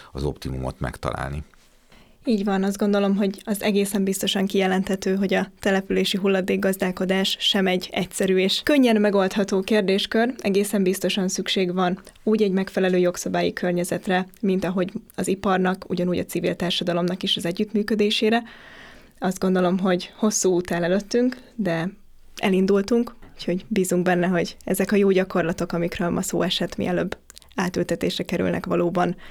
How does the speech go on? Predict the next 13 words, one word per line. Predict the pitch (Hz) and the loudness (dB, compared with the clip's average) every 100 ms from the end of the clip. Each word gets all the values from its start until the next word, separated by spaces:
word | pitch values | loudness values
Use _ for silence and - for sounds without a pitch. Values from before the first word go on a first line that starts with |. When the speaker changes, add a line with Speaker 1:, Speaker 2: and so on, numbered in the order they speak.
| - | -14
Speaker 2:
széles | - 233 185 - | 0 2 2 -2
körben | - 220 - | -4 -6 -6
is | 196 | -6
a | 180 | -6
gyakorlatba. | 160 - 165 165 170 175 - - - - - | -6 -4 -4 -2 -2 -4 -6 -16 -18 -20 -4
Én | 196 | 0
ezennel | 196 202 196 | 2 4 2
szeretném | 208 208 202 202 | 2 2 2 2
megköszönni | 190 185 190 - 185 | 2 2 -2 0 2
a | 175 | 2
beszélgetést | 160 - 170 170 180 208 226 - | 0 0 0 0 0 2 0 -2
mai | 180 165 | -2 -2
vendégeimnek, | 180 180 175 175 175 202 226 | 0 2 2 0 2 2 0